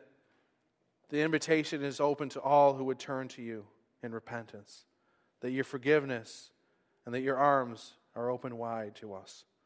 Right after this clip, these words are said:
God, we thank you for that acceptance that you've given us. God, I pray that we would follow your example and be people who forgive those who harm us,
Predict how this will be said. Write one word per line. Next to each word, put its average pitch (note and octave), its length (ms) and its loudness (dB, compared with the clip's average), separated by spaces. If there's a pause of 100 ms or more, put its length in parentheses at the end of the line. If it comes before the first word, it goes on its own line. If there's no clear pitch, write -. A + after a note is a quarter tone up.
(540)
God, D3 220 8
we C#3 100 -2
thank D3 320 -4
you B2+ 80 -6
for C3 160 -6
that B2+ 160 2
acceptance B2 680 -2
that A2+ 120 -14
you've A#2 220 -14
given G#2+ 260 -10
us. - 280 -18 (1040)
God, C#3+ 180 8
I C#3+ 100 8
pray D3+ 300 4
that C#3 180 2 (1400)
we C#3+ 140 4
would D#3+ 160 2
follow D3 360 6
your C3+ 200 0
example B2 640 -4
and G#2+ 100 -14
be A#2+ 160 -8
people B2+ 380 -10
who B2 120 -14
forgive A#2 540 -4 (640)
those A#2 200 -2
who A2+ 300 -12
harm A#2 340 -6
us, - 340 -14